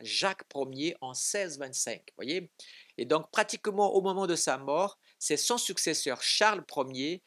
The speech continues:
qui le réceptionne et il se trouve à la base de cette célèbre version anglaise dite du roi Jacques. Voilà, ça c'est concernant le codex d'Alexandrinus. Au Nouveau Testament, nous avons des fragments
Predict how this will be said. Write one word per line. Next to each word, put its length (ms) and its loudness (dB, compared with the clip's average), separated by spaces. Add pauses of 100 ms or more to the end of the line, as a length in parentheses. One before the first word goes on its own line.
(240)
qui 100 -4
le 100 2
réceptionne 960 0 (300)
et 80 4
il 80 2
se 140 2
trouve 280 -2
à 60 4
la 120 2
base 300 2
de 60 -6
cette 240 -4
célèbre 440 0
version 480 -2
anglaise 440 -4
dite 220 -14
du 140 -10
roi 240 -2
Jacques. 500 -6 (220)
Voilà, 200 -6
ça 200 2
c'est 380 2 (720)
concernant 720 0 (520)
le 220 0
codex 540 0
d'Alexandrinus. 1200 -8 (380)
Au 120 6
Nouveau 240 6
Testament, 640 6
nous 180 2
avons 240 4
des 400 4
fragments 800 -2